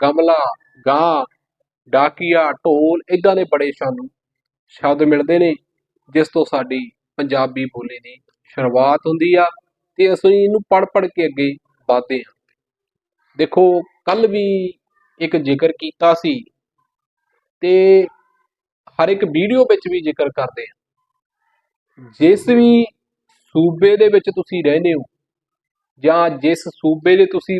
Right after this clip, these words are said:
ਵਸਿੰਦੇ ਹੋ ਜਾਂ ਜਿਸ ਮੁਲਕ ਵਿੱਚ ਤੁਸੀਂ ਰਹਿੰਦੇ ਹੋ, ਉੱਥੋਂ ਦੀ ਬੋਲੀ ਜਾਂ ਉੱਥੋਂ ਦੇ ਰਹਿਣ ਸਹਿਣ ਨੂੰ ਅਪਣਾਓ, ਕਿਉਂਕਿ ਉਹ ਤੁਹਾਡੀ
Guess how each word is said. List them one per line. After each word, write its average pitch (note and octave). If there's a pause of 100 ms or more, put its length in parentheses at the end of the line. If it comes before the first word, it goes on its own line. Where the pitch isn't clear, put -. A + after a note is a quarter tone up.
ਵਸਿੰਦੇ E3
ਹੋ D#3 (840)
ਜਾਂ D#3 (140)
ਜਿਸ F3
ਮੁਲਕ G3
ਵਿੱਚ F#3
ਤੁਸੀਂ F3
ਰਹਿੰਦੇ F3
ਹੋ, C#3 (720)
ਉੱਥੋਂ E3+
ਦੀ G#3
ਬੋਲੀ E3+ (760)
ਜਾਂ E3+
ਉੱਥੋਂ F3+
ਦੇ F3
ਰਹਿਣ D#3
ਸਹਿਣ D#3
ਨੂੰ D#3
ਅਪਣਾਓ, C3 (1400)
ਕਿਉਂਕਿ F#3+
ਉਹ A3+
ਤੁਹਾਡੀ D#3